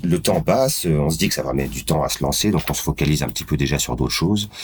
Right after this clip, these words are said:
Euh, et puis, en, en fin deux mille vingt, tombe sur la table un, un appel à manifestation d'in-, d'intérêt, un appel à projet,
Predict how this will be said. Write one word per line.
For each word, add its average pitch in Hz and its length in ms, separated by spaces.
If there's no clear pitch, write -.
Euh, - 220
et 73 140
puis, 131 260
en, 76 180
en 76 160
fin 104 200
deux 98 100
mille 71 180
vingt, 110 220
tombe 110 200
sur 165 180
la 131 100
table 101 300
un, 57 300
un 62 220
appel 170 260
à 151 80
manifestation 73 640
d'in-, 62 300
d'intérêt, - 420
un 165 100
appel - 240
à 107 60
projet, - 380